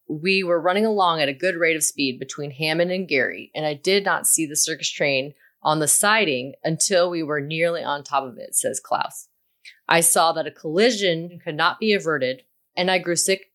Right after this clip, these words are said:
at my stomach at the thought of what was certain to happen.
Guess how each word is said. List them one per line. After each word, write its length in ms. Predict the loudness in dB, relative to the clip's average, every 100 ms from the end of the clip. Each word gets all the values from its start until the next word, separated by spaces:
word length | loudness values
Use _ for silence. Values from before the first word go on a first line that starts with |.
| _
at 160 | 0 0
my 80 | 0
stomach 460 | 0 0 -2 -6 -8 _ _
at 120 | -4 -2
the 60 |
thought 420 | -2 2 2 0 -4
of 120 | -4
what 220 | 0 0
was 200 | 2 0
certain 260 | 0 -2 -4
to 120 | -8
happen. 540 | -2 -2 -4 -10 -16